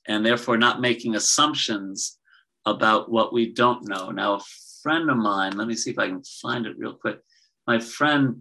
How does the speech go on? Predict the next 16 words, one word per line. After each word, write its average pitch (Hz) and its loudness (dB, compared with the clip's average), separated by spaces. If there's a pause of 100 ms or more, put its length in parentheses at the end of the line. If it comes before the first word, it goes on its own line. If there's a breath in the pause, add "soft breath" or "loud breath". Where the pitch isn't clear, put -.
Brahmatirtha 120 0 (320)
just - -2
sent 135 0
me, 117 0 (960)
uh, 107 -6
I 110 -4
don't 135 -8
know 143 -4
if 127 -10
it 120 -8
was 110 -2
on, 110 -2 (300)
it 117 -8
was 101 -8
a 95 -14 (520)
chat. - -12